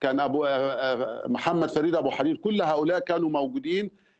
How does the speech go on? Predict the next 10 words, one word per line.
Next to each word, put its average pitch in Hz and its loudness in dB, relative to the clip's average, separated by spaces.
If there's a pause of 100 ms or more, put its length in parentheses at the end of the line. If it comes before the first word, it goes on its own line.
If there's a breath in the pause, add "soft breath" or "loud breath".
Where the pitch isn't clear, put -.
(100)
كان 156 0
أستاذ 180 -2
القانون 170 0
الدستوري 165 -2
في 147 -6
جامعة 156 0
القاهرة 147 -2
الدستور 135 -4
صبر 151 -2
السيد 135 -2